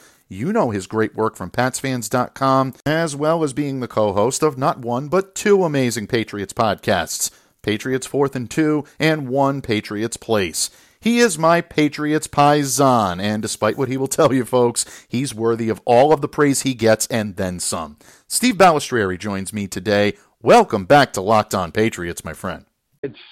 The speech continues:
Speaker 2: seems like a month has gone by since I talked to you. I, I can't wait to talk some football, as always, with you. So, uh, <laughs> I've been looking forward to it all weekend.
Speaker 1: Oh, I assure you the honor is all mine, as it always is, my friend. And I thank you so much for joining me here today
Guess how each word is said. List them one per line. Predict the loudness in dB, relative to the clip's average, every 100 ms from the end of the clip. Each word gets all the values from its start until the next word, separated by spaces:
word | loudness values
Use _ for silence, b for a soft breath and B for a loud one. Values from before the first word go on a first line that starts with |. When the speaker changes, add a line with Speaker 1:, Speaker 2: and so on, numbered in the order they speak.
| -10
Speaker 2:
seems | -8 -6 -6
like | -6 -6 -6
a | -6
month | -6 -8 -6
has | -8 -8
gone | -6 -6
by | -6 -6 -6
since | -8 -6
I | -6 -6
talked | -6 -6 -6
to | -6
you. | -6 -6
I, | -6 -6 -6 -8
I |
can't | -8 -8 -8 -6
wait | -8 -8
to |
talk | -8 -8 -8
some | -8 -10
football, | -10 -10 -6 -6 -6 -10 B B
as | -8 -8
always, | -8 -6 -4 -6 -6
with | -6 -6
you. | -8 -6 -10 b b b _ -8
So, | -6 -4
uh, | -4 -2 -4 -6 b
<laughs> | b -8
I've |
been | -6 -6
looking | -6 -6 -8
forward | -6 -6 -4 -6
to | -6
it | -4
all | -4 -4
weekend. | -6 -8 -10 -10 -14 -20 _ _ -10
Speaker 1:
Oh, | 0 4 6
I | 4
assure | 2 0 0
you | 0 -2
the | -2
honor | -2 -2 -4
is | -4 -4
all | -2 2 2
mine, | 0 -2 -2 0
as | 2 4
it | 2 0
always | 2 2 0 -4 -8
is, | -10 -8
my | -10
friend. | -8 -10 -6
And | -2
I | -2
thank | -2 -4 -4
you |
so | -6 -6 -6
much | -8 -12
for | -14
joining | -10 -8 -8
me | -10
here | -8 -8
today | -6 0 2 2